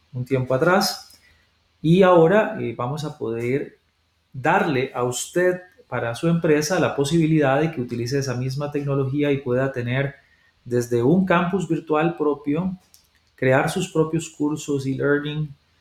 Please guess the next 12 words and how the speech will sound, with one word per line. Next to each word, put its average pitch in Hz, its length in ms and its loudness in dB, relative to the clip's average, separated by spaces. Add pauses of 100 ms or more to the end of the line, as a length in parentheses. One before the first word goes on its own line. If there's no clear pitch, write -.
(220)
desarrollar 135 920 2
el 123 160 -2
contenido, 143 840 -2
grabar 135 480 2
en 143 160 -2
pantalla, 120 720 -4
grabar 135 580 2
la 151 340 2
pantalla, 113 880 -6 (420)
eh, 120 160 -8
hacer 143 480 0
quizzes, 120 640 -6